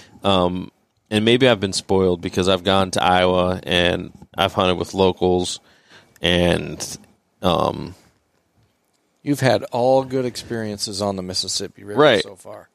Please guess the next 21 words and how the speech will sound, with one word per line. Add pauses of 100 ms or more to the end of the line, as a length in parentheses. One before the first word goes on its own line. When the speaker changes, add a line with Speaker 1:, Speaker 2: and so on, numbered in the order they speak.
Speaker 1:
Right.
And,
well,
I
think
going
with (440)
guys
that (240)
know
the
area
like
the
back
of
their
hand,
Tim
and
Hunter,